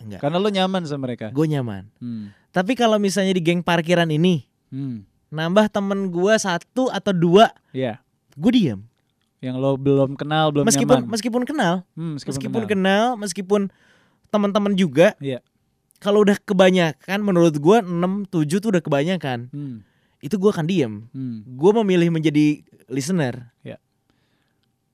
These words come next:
Speaker 2: At that moment lo kayak ngerasa udah ada teman-teman lain gue dari geng parkiran yang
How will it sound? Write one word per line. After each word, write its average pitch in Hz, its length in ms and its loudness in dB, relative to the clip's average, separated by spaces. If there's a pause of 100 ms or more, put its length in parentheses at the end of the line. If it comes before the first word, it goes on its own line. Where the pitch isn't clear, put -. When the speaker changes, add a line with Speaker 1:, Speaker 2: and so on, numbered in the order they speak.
(480)
Speaker 2:
At 151 140 -12
that 160 160 -4
moment 170 300 -2
lo 233 80 -2
kayak 190 220 -6
ngerasa 156 380 -4 (1400)
udah 165 320 0
ada 175 240 2 (320)
teman-teman 170 420 -8
lain 165 280 0
gue 160 120 0
dari 190 160 -2
geng 147 220 -2
parkiran 151 500 -2
yang 151 220 -4